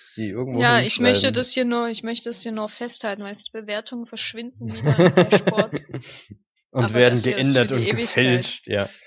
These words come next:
Speaker 2: Ja, ja, das hier wird nicht gefälscht. Ähm, nein, also ich finde den ersten interessant, einfach weil er so, einfach so seltsam,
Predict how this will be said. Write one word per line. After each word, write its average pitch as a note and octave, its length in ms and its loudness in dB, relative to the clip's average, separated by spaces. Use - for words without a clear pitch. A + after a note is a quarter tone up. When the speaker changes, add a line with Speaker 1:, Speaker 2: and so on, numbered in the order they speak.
Speaker 2:
Ja, G#3 280 -6
ja, G#3+ 220 -2
das G#3 240 -8
hier G3+ 160 -10
wird G3+ 180 -12
nicht G#3 280 -12
gefälscht. F3+ 640 -12
Ähm, G3+ 640 2
nein, F#3+ 340 2
also G3+ 220 0
ich G#3+ 140 4
finde A#3+ 180 4
den G#3 60 0
ersten B3 340 2
interessant, A#3+ 580 0
einfach G#3+ 280 0
weil G#3+ 120 4
er A3 120 0
so, G3+ 340 -6
einfach G#3+ 440 -4
so D4 380 2
seltsam, C4 760 0